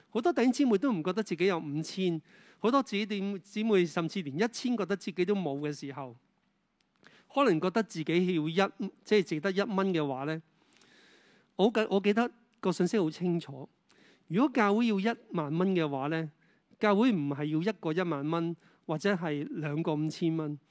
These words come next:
教會其實係希望要一萬個一蚊。大家都 into 嗰件事情，大家都 own 到嗰個使命，呢個係最，最緊要。其實成件事，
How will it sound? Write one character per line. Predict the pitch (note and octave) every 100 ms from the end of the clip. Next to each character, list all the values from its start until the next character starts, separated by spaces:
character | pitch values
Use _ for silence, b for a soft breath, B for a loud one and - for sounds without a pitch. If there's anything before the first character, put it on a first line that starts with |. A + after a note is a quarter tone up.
| b b b b -
教 | G3
會 | F#3 A#3
其 | - D3
實 | - C#3 - _ _ _ _ _ _ _
係 | - D#3
希 | D#3+ A3
望 | E3+ D3
要 | D3+ D3+
一 | G3 G3+ -
萬 | E3 D3+ C3+ C#3+
個 | D3
一 | D#3
蚊。 | D#3 C#3+ C3+ C#3 _ _ b b b b b b b b b _ -
大 | G3
家 | A3 D4+
都 | D#4+ C#4+
into | G#3+ F#3+ F3 F3
嗰 | F3+ A3+
件 | F3+ D3+
事 | - D#3
情， | D#3+ C3+ E3 F3
大 | F3+
家 | A3+
都 | A#3+
own | A3+ A#3 A#3 A3+
到 | D3+ E3 G3 -
嗰 | - F#3+
個 | E3+
使 | - D3+
命， | D#3+ C#3 C#3 D4+
呢 | A3
個 | E3+
係 |
最， | C#3+ D3+
最 | D3 C3+
緊 | C3 C3+
要。 | B2 - - _ b b b b b b b b
其 | C#4
實 | C4+ D4+
成 | A3+ G#3+
件 | A#3
事， | A3 A3+ A3+ A3+ -